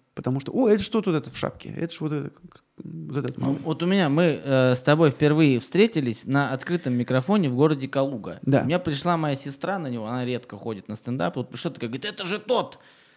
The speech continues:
Speaker 2: Я говорю: "Какой тот?" "Ну, это тот, который девушек жалко".
Speaker 1: Да.
Speaker 2: Я говорю:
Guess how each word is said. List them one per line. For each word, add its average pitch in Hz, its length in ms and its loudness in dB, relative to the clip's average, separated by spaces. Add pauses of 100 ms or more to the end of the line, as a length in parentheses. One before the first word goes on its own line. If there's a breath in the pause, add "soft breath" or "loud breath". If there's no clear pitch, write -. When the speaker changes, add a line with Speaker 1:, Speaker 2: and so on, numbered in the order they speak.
(380 soft breath)
Speaker 2:
Я 113 80 -12
говорю: 117 100 -6
"Какой 180 180 -4
тот?" - 340 -2
"Ну, 247 140 8
это 311 220 8
тот, - 460 6
который 185 380 4
девушек 156 420 4
жалко". 127 580 0
Speaker 1:
Да. 135 120 0
Speaker 2:
Я 131 60 2
говорю: 127 180 0